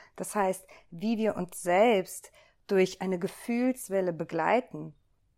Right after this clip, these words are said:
dann können wir auch nicht wissen, wie wir unsere Kinder durch eine Gefühlswelle begleiten können. Und deswegen habe ich auch schon sehr häufig über das Thema Gefühle gesprochen und es gibt eine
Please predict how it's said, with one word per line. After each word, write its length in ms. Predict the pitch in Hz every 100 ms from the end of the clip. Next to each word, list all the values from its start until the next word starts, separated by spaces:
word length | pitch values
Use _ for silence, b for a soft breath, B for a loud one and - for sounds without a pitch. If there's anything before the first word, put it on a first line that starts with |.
| _ _
dann 200 | 196 190
können 440 | 185 202 220 220 185
wir 320 | 214 214 -
auch 200 | 190 175
nicht 300 | 185 - 170
wissen, 400 | 185 - 208 170
wie 160 | 190
wir 160 | 180 190
unsere 340 | 185 190 196
Kinder 480 | 190 - 247 262 226
durch 240 | 202 170 -
eine 220 | 175 165
Gefühlswelle 840 | 160 - - 180 170 - - 165
begleiten 640 | 160 156 151 143 - - -
können. 340 | - - - - _ _ _ -
Und 140 | 220
deswegen 560 | 254 254 269 262 262 254 _
habe 300 | - 226 277
ich 240 | 277 247 -
auch 200 | 240 226
schon 540 | - 240 220 220 214
sehr 500 | 180 185 214 233 240
häufig 480 | 214 214 208 202 202
über 140 | 196 185
das 180 | 185
Thema 280 | - 202 190
Gefühle 380 | 185 - 220 190
gesprochen 600 | 170 - - 190 262 294
und 160 | 196 196
es 120 | -
gibt 280 | 202 - -
eine 520 | - 254 302 294 285